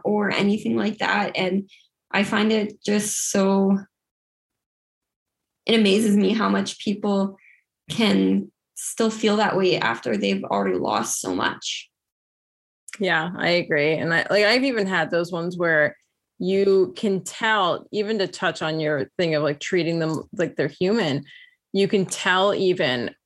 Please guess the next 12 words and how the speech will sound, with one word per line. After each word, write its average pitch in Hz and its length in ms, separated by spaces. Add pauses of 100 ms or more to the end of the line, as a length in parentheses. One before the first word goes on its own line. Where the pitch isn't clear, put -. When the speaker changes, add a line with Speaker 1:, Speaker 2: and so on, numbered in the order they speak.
(400)
Speaker 2:
when 180 380
they've 175 420 (800)
had 190 460
experiences 175 1000
within 175 480
this 156 220
hurricane 165 640
where 165 120
someone 165 340
hasn't 175 500
treated 190 400
them 190 340